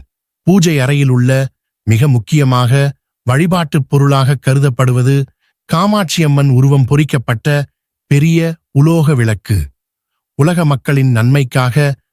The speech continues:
தவம் இருந்தவர் காமாட்சியம்மன். அவர் அப்படி தவம் இருந்த வேளையில் சகல தெய்வங்களும் காமாட்சியம்மனுக்குள்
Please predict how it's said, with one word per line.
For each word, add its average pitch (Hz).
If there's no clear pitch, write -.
தவம் 147
இருந்தவர் 123
காமாட்சியம்மன். 139
அவர் 165
அப்படி 143
தவம் 139
இருந்த 147
வேளையில் 123
சகல 147
தெய்வங்களும் 143
காமாட்சியம்மனுக்குள் 139